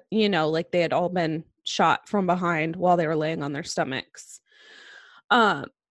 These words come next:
Ronnie then starts telling the police, like, immediately how this must be, like, a mob hit.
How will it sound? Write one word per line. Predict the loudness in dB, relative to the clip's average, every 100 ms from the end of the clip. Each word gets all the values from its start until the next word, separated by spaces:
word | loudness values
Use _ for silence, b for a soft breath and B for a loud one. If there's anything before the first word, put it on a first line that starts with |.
| _ _ -10 -8 2
Ronnie | 4 6 6 4 4 2
then | 2 4 4
starts | 2 2 0
telling | -2 0 2 2
the | 0
police, | 0 0 2 2 4 4 2 -2 -16 -20 _ 0
like, | 4 4 4
immediately | 4 6 6 6 4 2 2 4 4
how | 2 0
this | 2 0 -2
must | 0 -2 -2
be, | -4 -2 0 0 -2 _ _
like, | -2 0
a |
mob | 2 2 0 -2
hit. | -6 -6